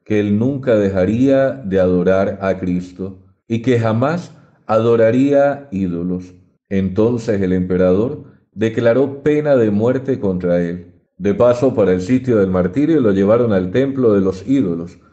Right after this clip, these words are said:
para ver si los adoraba. Pero en su presencia,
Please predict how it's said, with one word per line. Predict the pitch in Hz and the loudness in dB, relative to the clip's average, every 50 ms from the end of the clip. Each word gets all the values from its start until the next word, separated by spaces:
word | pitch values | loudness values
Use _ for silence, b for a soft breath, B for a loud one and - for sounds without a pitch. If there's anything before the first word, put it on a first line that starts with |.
| b b b | b b b
para | - 113 110 110 107 107 | -2 2 2 4 4 4
ver | 110 120 127 127 123 | 4 2 2 0 -2
si | - - 123 110 | -4 -4 -4 0
los | 104 98 95 92 90 - - - | 0 2 0 0 -2 -6 -8 -6
adoraba. | 90 92 90 90 87 87 90 90 87 85 87 90 92 - - - - _ _ _ _ | -2 0 2 2 2 2 2 2 0 0 -2 -4 -6 -10 -16 -20 -20 _ _ _ _
Pero | 95 90 92 | -2 -2 -2
en | 90 | -2
su | 92 - 131 | -2 -2 -4
presencia, | 131 135 143 139 - 123 113 101 95 - - 120 127 139 - B | -2 0 -2 0 0 0 -2 -2 -2 -4 -4 -4 -6 -6 -8 B